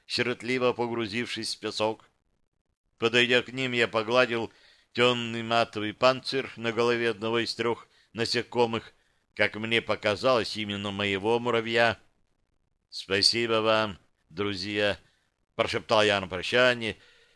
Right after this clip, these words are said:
и, развернувшись, зашагал в единственный тоннель, ведущий под землю, в гнездо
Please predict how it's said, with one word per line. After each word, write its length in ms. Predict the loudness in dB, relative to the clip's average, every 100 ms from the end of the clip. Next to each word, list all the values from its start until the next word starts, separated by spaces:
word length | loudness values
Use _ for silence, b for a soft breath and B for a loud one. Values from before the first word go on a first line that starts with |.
| b 0
и, 120 | 4
развернувшись, 800 | 6 6 4 4 0 0 0 0
зашагал 580 | 0 2 4 6 6 4
в 20 |
единственный 760 | 2 -4 -2 -4 -2 -4 -4 -8
тоннель, 680 | -6 -6 -2 0 2 0 -4
ведущий 580 | -4 -2 -2 -2 -6
под 300 | -4 -4 -6
землю, 520 | -6 -4 -4 -4 -10 -12 _ _ _ _ _
в 100 | -4
гнездо 720 | 0 2 0 -2 2 2 0